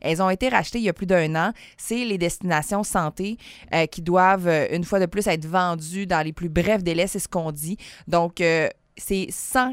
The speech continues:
cliniques à l'échelle du pays qui a fait l'acquisition des, euh, succursales à la Cité médicale, celle de Sainte-Foy puis de Charlebourg. Celle de Montréal avait été exclue de la transaction, mais ça fonctionne pas. Clairement, on a besoin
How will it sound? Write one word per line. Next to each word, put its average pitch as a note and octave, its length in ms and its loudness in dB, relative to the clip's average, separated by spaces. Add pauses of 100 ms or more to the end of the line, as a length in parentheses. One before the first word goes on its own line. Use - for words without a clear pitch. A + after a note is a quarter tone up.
cliniques G#3+ 420 -2
à F3 100 0
l'échelle F3 380 -2
du D#3+ 260 -10
pays F3 280 -2
qui - 80 -4
a E3+ 60 -2
fait E3+ 100 -4
l'acquisition D#3+ 500 -6
des, E3 260 -4
euh, B2 100 -2
succursales E3 520 -4
à D#3+ 40 2
la D#3 40 -2
Cité - 300 -6
médicale, F3+ 460 -2
celle F#3+ 160 -8
de E3 100 -4
Sainte-Foy D#3+ 320 -8
puis F#3+ 100 -14
de - 60 -16
Charlebourg. E3 560 -2 (300)
Celle A#3 260 0
de G#3 100 2
Montréal F#3+ 320 4
avait E3 180 4
été F#3+ 260 -2
exclue G#3+ 420 -4
de F3+ 80 -6
la E3+ 140 2
transaction, E3+ 580 -4
mais F3 80 -6
ça - 200 -8
fonctionne G#3+ 520 -4
pas. E3+ 200 0 (260)
Clairement, G#3 460 4
on F3+ 80 -2
a D#3 100 0
besoin F#3 640 2